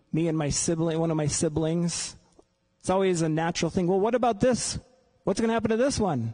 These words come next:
What's gonna happen to my brother? What's gonna happen to my sister?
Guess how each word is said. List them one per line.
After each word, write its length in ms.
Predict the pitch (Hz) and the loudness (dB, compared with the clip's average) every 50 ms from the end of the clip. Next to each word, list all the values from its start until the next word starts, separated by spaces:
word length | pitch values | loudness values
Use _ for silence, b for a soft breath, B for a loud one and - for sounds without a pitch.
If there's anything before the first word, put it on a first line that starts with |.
| - - _ _ _ _ _ _ _ _ _ _ _ _ _ _ _ _ | -10 -16 _ _ _ _ _ _ _ _ _ _ _ _ _ _ _ _
What's 140 | - 180 190 | -6 -4 -2
gonna 120 | 220 240 | 0 0
happen 140 | 233 240 220 | 0 0 0
to 60 | 240 | 0
my 120 | 233 226 | 0 0
brother? 340 | 196 180 233 254 240 214 185 | 0 0 0 0 0 0 0
What's 140 | 180 196 - | 0 0 0
gonna 120 | - 220 | 0 0
happen 100 | 220 226 - | 0 0 2
to 40 | 226 | 2
my 140 | 208 208 | 2 2
sister? 640 | 190 - - 277 247 - - 196 165 139 123 120 127 | 2 2 0 0 -2 0 0 -2 -2 0 -2 -4 -8